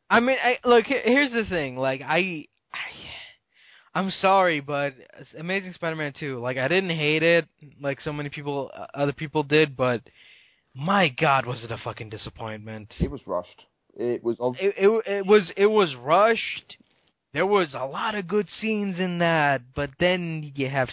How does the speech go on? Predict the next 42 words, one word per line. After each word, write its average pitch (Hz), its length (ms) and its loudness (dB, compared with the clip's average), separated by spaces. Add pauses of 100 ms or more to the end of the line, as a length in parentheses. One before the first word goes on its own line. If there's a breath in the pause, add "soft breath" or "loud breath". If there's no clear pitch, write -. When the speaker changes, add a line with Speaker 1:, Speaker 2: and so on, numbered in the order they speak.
(140)
Speaker 2:
stupid 392 460 2
shit 381 340 2
in 370 100 -4
it, 381 200 2 (200)
and 175 260 0
then 190 140 2
it 180 160 -2
just, 175 180 -8 (580)
it's 151 140 -20 (220)
everywhere, 226 800 4
and 170 120 -2
it's 160 140 -6 (100)
just 190 260 -4
Speaker 1:
Could, 190 260 4 (100)
you 139 160 -6 (120)
could 170 180 4
have 120 180 -4
just 127 340 2
cut 117 160 2
out 110 160 0
the 113 60 -10
green, 101 380 -6 (100)
you 123 160 -4
could 127 240 -4
easily 123 600 2
cut - 280 -4
out 95 400 -2
the 110 60 -2
whole 104 260 0
Rhino 92 500 -2
thing, 90 380 -4 (580)
and 95 480 2
you 98 100 -4
could - 200 -12 (200)
easily 113 540 2
cut 104 220 0
out 101 280 0
the, 98 280 0
um, 90 340 2 (1120 soft breath)
the 117 80 0
Green 120 260 2
Goblin 110 380 2